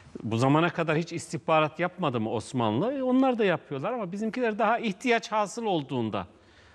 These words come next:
istihbarat yapılıyor. Bir sefere gidileceğinde, bir savaşa gidileceğinde önceden adamlar göndermek, oradan bilgi almak, bunu değerlendirmek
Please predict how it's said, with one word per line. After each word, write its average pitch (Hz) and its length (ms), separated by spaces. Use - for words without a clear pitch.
istihbarat 123 720
yapılıyor. 117 380
Bir 135 60
sefere 147 480
gidileceğinde, 120 720
bir 117 60
savaşa 143 420
gidileceğinde 127 760
önceden 123 440
adamlar 131 440
göndermek, 101 600
oradan 123 400
bilgi 123 280
almak, 120 340
bunu 185 220
değerlendirmek 175 840